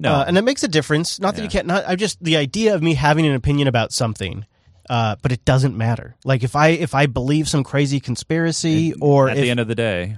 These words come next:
Speaker 1: right?
Speaker 2: Yeah, like, like, if I never fully ever commit, even if they find Trump totally, totally,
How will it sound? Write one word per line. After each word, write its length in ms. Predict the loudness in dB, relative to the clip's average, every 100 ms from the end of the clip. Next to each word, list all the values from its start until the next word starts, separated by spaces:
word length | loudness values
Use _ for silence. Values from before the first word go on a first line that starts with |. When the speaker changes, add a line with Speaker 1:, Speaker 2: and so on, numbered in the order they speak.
| -6
Speaker 1:
right? 140 | 0
Speaker 2:
Yeah, 220 | 2 2
like, 360 | 2 0 0 -4 -20 -6
like, 140 | -2 0
if 100 | 2
I 140 | 4
never 320 | 4 4 2
fully 320 | 0 0 2 0
ever 280 | 0 0
commit, 340 | -2 -2 -4 -2
even 200 | -2 -2
if 120 | 0
they 120 | -2
find 300 | 0 0 2
Trump 240 | 0 -2 -2
totally, 640 | -4 -2 0 -2 -2 -8 _ _ -6
totally, 720 | 2 4 4 2 0 0